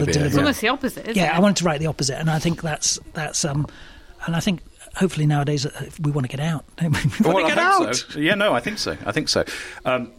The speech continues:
Speaker 1: it's very interesting. You, you, you were involved in launching a bookshop for six months. Um,
Speaker 2: Yeah.
Speaker 1: so you've got this perspective of being, you know, author,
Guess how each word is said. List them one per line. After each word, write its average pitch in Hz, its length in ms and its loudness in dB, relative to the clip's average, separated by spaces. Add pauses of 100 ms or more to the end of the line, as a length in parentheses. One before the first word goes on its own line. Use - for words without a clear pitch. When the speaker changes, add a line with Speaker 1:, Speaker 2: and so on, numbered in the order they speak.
(240)
Speaker 1:
it's - 120 -8
very 240 140 2
interesting. 143 280 0
You, 107 340 -4
you, 104 320 -4
you 110 120 0
were 92 140 0
involved 87 400 -2
in 80 260 -2
launching 98 340 -2
a - 40 -8
bookshop - 380 -2
for - 120 -10
six - 320 -2
months. 60 480 -6 (100)
Um, 71 300 -4
Speaker 2:
Yeah. 73 140 -6
Speaker 1:
so 110 220 2
you've 98 260 -2
got - 140 -2
this - 120 0
perspective - 800 -4 (140)
of 78 220 -4
being, 78 220 -8
you 76 80 -6
know, - 120 -10 (420)
author, 160 520 0